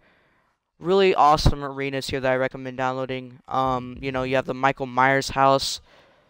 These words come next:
So yeah, there's a whole bunch of arenas here you can download. But the last one that I particularly will be looking at in today's video is this Halloween Havoc W C W nineteen, um, this Halloween Havoc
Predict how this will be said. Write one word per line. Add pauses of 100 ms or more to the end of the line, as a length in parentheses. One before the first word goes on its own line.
(460)
So
yeah,
there's
a
whole
bunch
of
arenas
here
you
can
download. (720)
But
the
last
one
that
I
particularly
will
be
looking
at
in
today's
video (120)
is (200)
this (200)
Halloween
Havoc
W
C
W
nineteen, (340)
um, (680)
this
Halloween
Havoc